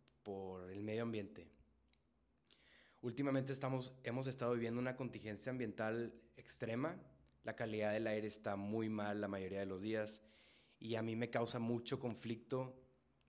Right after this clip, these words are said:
saber que cada vez que sales afuera te hace daño,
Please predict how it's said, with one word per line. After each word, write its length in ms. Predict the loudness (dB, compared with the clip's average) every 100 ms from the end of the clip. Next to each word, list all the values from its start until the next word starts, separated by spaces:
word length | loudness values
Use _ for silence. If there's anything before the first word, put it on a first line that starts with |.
| _ -4
saber 760 | 0 2 4 6 4 2 -10 -10
que 280 | -4 -2 0
cada 220 | 2 4
vez 200 | 4 0
que 100 | -4
sales 640 | -2 0 2 0 -2 -6 -14 -20 -20 _ _ _ _ _ _
afuera 640 | -14 -2 2 2 2 -4 -6
te 80 | -6
hace 180 | -4 -2
daño, 340 | -2 -4 -8